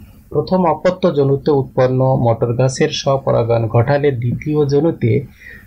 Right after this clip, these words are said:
তোমরা দেখেছো যে তিন ভাগ লম্বা এবং এক ভাগ খাটো উদ্ভিদ সৃষ্টি হয়েছে। এই লম্বা গাছগুলির মধ্যে আবার বিশুদ্ধ লম্বা ছিল, আহ, এক, এক ভাগ, আর দুই ভাগ ছিল সংকর লম্বা এবং এক ভাগ ছিল খাটো।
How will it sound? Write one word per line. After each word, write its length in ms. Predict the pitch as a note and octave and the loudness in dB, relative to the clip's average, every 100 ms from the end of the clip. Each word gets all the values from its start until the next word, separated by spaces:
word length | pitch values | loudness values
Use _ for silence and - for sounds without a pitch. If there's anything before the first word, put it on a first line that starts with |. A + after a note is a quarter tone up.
| - | -4
তোমরা 200 | C3+ B2+ | 0 2
দেখেছো 440 | B2+ B2+ E3 - | 2 2 0 0
যে 140 | B2 A#2+ | 0 -2
তিন 360 | - D3 D3 | 0 0 2
ভাগ 240 | C#3 D3 C#3 | 4 2 2
লম্বা 360 | B2 B2 B2 | 0 0 0
এবং 220 | D#3 E3 B2+ | -2 0 0
এক 180 | A2+ | 0
ভাগ 180 | A#2 A#2 | -2 -2
খাটো 300 | - A2 A#2+ | -2 0 0
উদ্ভিদ 220 | A2 A#2 | 0 0
সৃষ্টি 380 | G#2+ B2+ A2 - | 0 0 0 2
হয়েছে। 460 | G2 F#2+ - F2 G2+ - - - | 4 4 0 -4 -6 -8 -20 -6
এই 140 | - A2+ | -2 0
লম্বা 320 | A#2+ B2+ C3 | 0 2 0
গাছগুলির 540 | B2 B2+ B2 C3+ D3 | 2 2 0 0 0
মধ্যে 280 | D3+ D3 C#3+ | 0 0 2
আবার 280 | C#3+ B2 A2+ A2+ - - _ | 2 4 2 0 -10 -20 _
বিশুদ্ধ 460 | A2 C3+ - F3+ F3+ | 2 2 4 2 2
লম্বা 400 | E3 D3+ C#3+ C#3+ | 2 0 0 0
ছিল, 280 | - C3 B2+ | 0 0 2
আহ, 800 | B2+ B2+ - - - A2+ A2+ A#2 | 0 -4 -18 -20 -2 2 2 2
এক, 220 | - C3+ - _ - | 0 0 -2 _ -2
এক 260 | C3 A#2+ | 0 2
ভাগ, 280 | C#3 D#3+ F#3 | 2 2 0
আর 260 | B2 A2+ A2 | 0 0 2
দুই 180 | B2+ | 2
ভাগ 180 | B2 C#3 - | 2 0 0
ছিল 420 | - B2 G#2 C3+ | -2 2 4 2
সংকর 440 | - C#3+ C#3 B2 | 0 -2 0 0
লম্বা 480 | G2+ G2+ G2 G2+ G#2+ - | 2 0 0 -2 -6 -6
এবং 320 | A#2 A2+ A2 | -2 0 2
এক 200 | A#2 A#2 | 0 0
ভাগ 140 | C3+ C3+ | 0 -2
ছিল 320 | - C#3 E3 B3+ _ _ _ | 0 0 0 -2 _ _ _
খাটো। 320 | - A#2 - | -2 -2 -2